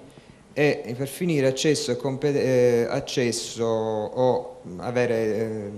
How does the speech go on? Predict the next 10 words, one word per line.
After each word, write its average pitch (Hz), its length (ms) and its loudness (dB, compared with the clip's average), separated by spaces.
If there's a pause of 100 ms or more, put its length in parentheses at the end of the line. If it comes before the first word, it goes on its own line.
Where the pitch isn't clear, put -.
(100)
in 131 160 -6
proprio 113 400 0
competenze 117 580 -2
contabili, 113 640 -6
giuridiche 104 640 -8
e 98 60 -10
specifiche 101 500 -10
ambientali 95 560 -12 (320)
e 127 160 0
aziendali. 117 840 -4